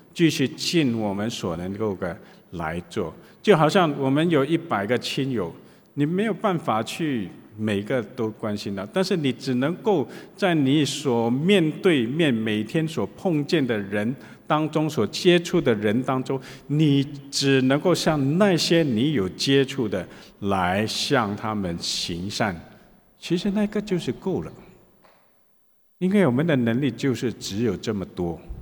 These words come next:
所以我们求主帮助我们，能够在碰到什么样的人的时候，我们都学习去善待，或者是我们听到什么消息，我们可以为他们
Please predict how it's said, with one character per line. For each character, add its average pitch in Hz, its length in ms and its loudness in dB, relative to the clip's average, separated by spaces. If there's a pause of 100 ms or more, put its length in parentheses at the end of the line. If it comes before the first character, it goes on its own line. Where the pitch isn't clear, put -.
(920)
所 - 180 4
以 220 60 8
我 175 60 6
们 175 120 6
求 170 220 2
主 151 160 0
帮 143 240 0
助 147 100 0
我 127 60 4
们， 113 300 0 (500)
能 131 220 6
够 147 360 6 (1200)
在 196 200 6 (280)
碰 180 220 4
到 170 100 6
什 - 240 4
么 190 120 6
样 202 160 6
的 143 100 4
人 123 180 4
的 120 80 2
时 110 140 0
候， 104 160 0
我 110 80 -4
们 110 160 0
都 131 100 0
学 107 300 0
习 95 260 -4 (440)
去 101 340 0 (640)
善 92 340 -2 (100)
待， 78 160 -8 (1080)
或 147 100 4
者 127 100 4
是 120 380 0
我 120 140 2
们 131 160 6
听 190 260 4
到 196 160 4
什 151 100 0
么 135 120 2
消 165 240 2
息， 170 320 0 (420)
我 107 100 -6
们 104 220 0
可 117 180 -2
以 101 40 2
为 104 260 0
他 104 260 -6
们 90 300 -6